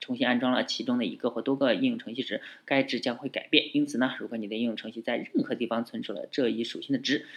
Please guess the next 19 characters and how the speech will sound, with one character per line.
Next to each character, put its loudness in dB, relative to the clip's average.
你 0
需 0
要 6
正 0
确 -2
处 -2
理 2
标 -2
识 -4
符 -4
变 -2
化 2
的 0
这 -2
种 -2
情 -2
况。 2
在 6
这， 0